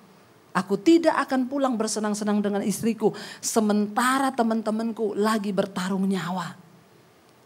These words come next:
Wow, integritasnya luar biasa. Tidak sampai di situ, Daud bingung. Uria tidur di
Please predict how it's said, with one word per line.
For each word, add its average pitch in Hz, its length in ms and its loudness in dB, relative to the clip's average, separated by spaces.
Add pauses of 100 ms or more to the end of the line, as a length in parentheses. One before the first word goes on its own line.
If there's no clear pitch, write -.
(100)
Wow, 269 560 4 (240)
integritasnya 185 1040 -2
luar 180 400 0
biasa. 156 480 -8 (2000)
Tidak 330 240 8
sampai 359 240 4
di 370 160 2
situ, 403 400 4
Daud 294 400 6
bingung. 339 400 2 (1040)
Uria 226 380 4
tidur 220 340 0
di 185 160 -2